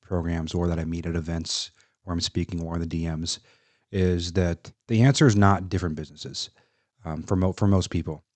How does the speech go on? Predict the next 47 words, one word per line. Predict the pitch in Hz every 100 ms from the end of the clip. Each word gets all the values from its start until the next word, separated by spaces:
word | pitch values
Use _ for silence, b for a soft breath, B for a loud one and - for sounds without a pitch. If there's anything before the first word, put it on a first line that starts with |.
| _ -
And | 92 85 80 82
let |
me | 101
explain. | 92 - 90 82
A | 85
lot | 98
of | 98
people | 107 98
online | 92 85 85
are | 85
talking | 92 87 87
about | 85 - _ _ _ _ _
how | -
different | 90 98 95 92 82
vehicles | 87 90 92 85 82
are | 90
the | 82
reason | 85 87 85
that | 82
people | 90 85
are | 82
successful | - - 85 - 82
or | 80
not. | 78 76 85 - b b b b
And, | 98 87 85 80 80 - _
you | 110
know, | 85 82 78
people | - 101 92
jump | 98 95
from | - 85
wholesaling | - 90 - 87 82
in, | 78
the, | 82 -
in |
this | 127 127
industry, | 90 85 -
they | 85
jump | 87
from | 85 85
wholesaling | 90 85 87 82 80
to |
flipping | 80 82 82 80 78 b b b b
to | 85
development, | 82 82 80 80 76 - _ _ _ _ _ -
um, | 82 78
to |
Airbnb, | 92 87 85 85 82 87 82